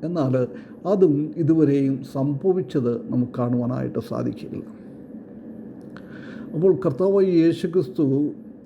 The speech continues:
മഹാപീഡനത്തിന് മുമ്പേ വരുമ്പോൾ നമുക്ക് കാണുവാനായിട്ട് സാധിക്കുന്നത്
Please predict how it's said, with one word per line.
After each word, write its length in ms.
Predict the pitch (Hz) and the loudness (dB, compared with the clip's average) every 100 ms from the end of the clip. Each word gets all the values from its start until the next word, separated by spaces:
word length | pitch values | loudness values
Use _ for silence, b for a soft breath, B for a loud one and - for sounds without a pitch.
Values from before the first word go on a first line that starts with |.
| B B B B B - - - - - - - - - - - - - - - 160 | B B B B B -20 -20 -20 -20 -20 -18 -18 -16 -14 -14 -14 -14 -14 -16 -4 2
മഹാപീഡനത്തിന് 1300 | 135 170 196 208 156 160 160 175 170 156 - 160 165 165 - - - - 143 | 4 6 4 4 2 4 4 2 0 -2 0 0 0 -2 -6 -12 -12 -4 2
മുമ്പേ 460 | 143 160 175 175 185 170 - 127 | 4 4 2 2 2 0 0 2
വരുമ്പോൾ 520 | 131 147 131 117 117 110 - - B B B B - - - - - - - - - - - - - - | 4 4 2 0 -4 -6 -10 -18 B B B B -20 -20 -20 -18 -18 -18 -16 -14 -14 -16 -16 -16 -12 0
നമുക്ക് 200 | 147 147 151 | 2 2 2
കാണുവാനായിട്ട് 560 | 160 180 175 170 151 147 | 2 0 0 0 -2 -2
സാധിക്കുന്നത് 840 | 147 147 156 160 151 131 113 - | 0 2 2 2 2 2 -2 -6